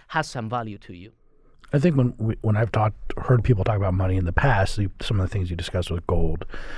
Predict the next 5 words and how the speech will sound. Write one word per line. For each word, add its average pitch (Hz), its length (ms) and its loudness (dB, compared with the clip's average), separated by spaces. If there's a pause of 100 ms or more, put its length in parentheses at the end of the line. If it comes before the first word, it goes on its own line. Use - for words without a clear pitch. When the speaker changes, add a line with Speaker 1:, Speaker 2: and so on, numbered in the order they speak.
(180)
Speaker 2:
uh, 87 340 -2
you 92 120 -4
know, 85 40 -4
durability, 87 920 0 (380)
um, 87 340 -2